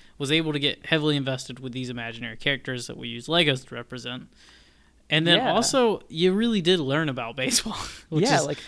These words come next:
Speaker 1: which is
Speaker 2: like,
Speaker 1: pretty
Speaker 2: that
Speaker 1: cool.
Speaker 2: was, that's what I sat there and I told you when we were done. I'm like, "You just made me, like, I feel almost tricked,"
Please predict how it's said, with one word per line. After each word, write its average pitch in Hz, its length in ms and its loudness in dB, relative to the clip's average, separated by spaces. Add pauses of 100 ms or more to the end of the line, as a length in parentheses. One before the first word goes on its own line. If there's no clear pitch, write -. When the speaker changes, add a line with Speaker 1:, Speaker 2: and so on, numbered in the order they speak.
(200)
Speaker 1:
which 156 160 -2
is 170 60 4
Speaker 2:
like, 156 100 2
Speaker 1:
pretty 156 140 6
Speaker 2:
that - 80 0
Speaker 1:
cool. - 160 0
Speaker 2:
was, - 240 -6
that's - 260 -6
what 220 140 -4
I 247 100 -4
sat 160 460 -4
there 165 220 -2
and 139 80 -6
I 131 80 -6
told 139 340 -8
you 139 100 -4
when 135 120 -6
we 143 80 -8
were 139 80 -6
done. 131 260 -4
I'm 127 140 -6
like, 127 180 -6
"You 143 320 -6
just 208 360 -6
made 143 480 -4
me, 123 520 -6
like, 135 180 -8
I 135 160 -2
feel 185 240 -6
almost 135 540 -8
tricked," 254 720 -8